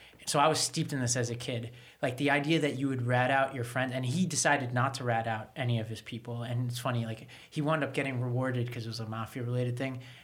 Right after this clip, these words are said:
He wound up getting rewarded with managing Vincent's Italian restaurant 'cause it was, like, all kinda, like, shady mafia thing. So he was like, "I'm not gonna rat," that's how powerful it is. He was like, "I'm not gonna rat out anybody."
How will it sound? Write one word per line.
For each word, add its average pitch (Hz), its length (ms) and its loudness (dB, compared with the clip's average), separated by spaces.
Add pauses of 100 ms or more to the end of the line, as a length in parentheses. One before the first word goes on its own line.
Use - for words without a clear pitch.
(100)
He - 100 -6
wound 147 120 4
up 127 80 -2
getting 135 160 0
rewarded 127 340 0
with 117 120 -2
managing 123 440 0
Vincent's 120 460 -2
Italian 123 360 0
restaurant 123 460 -2
'cause 117 140 -8
it 113 80 -10
was, 113 100 -10
like, 110 220 -10
all 110 200 -10
kinda, 117 200 -10
like, 120 140 -8
shady 117 480 -6
mafia 123 280 0
thing. 143 240 -2 (220)
So 208 100 4
he 202 100 8
was 226 120 8
like, 208 100 8
"I'm 196 100 6
not 220 140 10
gonna 175 160 6
rat," 160 220 8
that's 196 180 6
how 233 100 6
powerful 202 460 6
it 127 100 2
is. 120 100 2
He 165 60 2
was 160 120 4
like, 170 100 4
"I'm 160 120 4
not 170 120 4
gonna 156 140 4
rat 147 240 6
out 139 140 6
anybody." 143 460 0